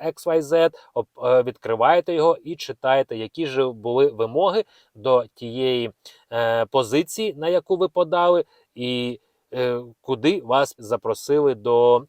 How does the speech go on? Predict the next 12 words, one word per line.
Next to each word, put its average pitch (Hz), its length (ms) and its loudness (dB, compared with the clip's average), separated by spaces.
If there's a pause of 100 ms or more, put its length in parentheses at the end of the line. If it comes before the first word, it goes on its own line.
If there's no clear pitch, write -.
співбесіди. 117 840 -4
Це 185 260 4
вам 156 260 -2
дуже-дуже 139 580 -4
допоможе 123 680 -2 (400)
підготуватись 110 1000 -2
до 127 200 0
співбесіди, 147 840 -2 (400)
е, 123 280 4
ретельно 165 720 0
і 127 180 -8
пунктуально, 127 720 0